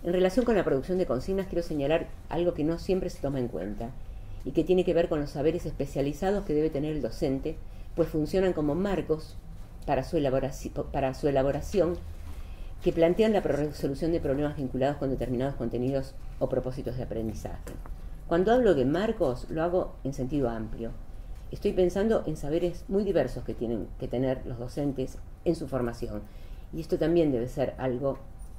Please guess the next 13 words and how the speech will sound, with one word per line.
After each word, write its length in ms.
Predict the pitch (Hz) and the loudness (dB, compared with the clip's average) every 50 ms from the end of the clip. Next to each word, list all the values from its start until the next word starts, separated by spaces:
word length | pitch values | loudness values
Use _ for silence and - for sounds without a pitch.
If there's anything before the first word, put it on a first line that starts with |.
| - - | -10 -10
este, 400 | - 123 - - - - - - - - - - - - - - | -10 -10 -10 -10 -10 -10 -10 -10 -10 -10 -10 -10 -10 -10 -8 -4
que 80 | 135 | 0
debe 120 | 127 131 131 | 0 0 0
preocupar 380 | - 135 120 127 - 127 127 | 0 -4 -6 -2 -2 0 0
mucho 460 | 127 120 127 127 123 - - 147 143 139 - - - - - - - - - - - | 2 2 0 0 -2 -2 -6 -6 -6 -6 -8 -10 -10 -10 -8 -8 -8 -10 -10 -8 -8
a 260 | 127 123 127 127 123 - 92 120 - - | -6 -6 -6 -6 -8 -8 -8 -10 -8 -6
todo 280 | - 143 147 147 147 135 | -2 0 0 2 2 2
lo 180 | 127 123 - | 0 -2 -2
que 80 | - 131 | -4 -6
tiene 320 | 131 - - 147 143 139 | -8 -4 -2 0 0 0
que 120 | 131 127 95 | 0 -2 0
ver 360 | 107 120 127 139 147 143 - - - - - | 2 2 2 2 0 -2 -8 -10 -12 -14 -12
con 140 | - - | -10 -10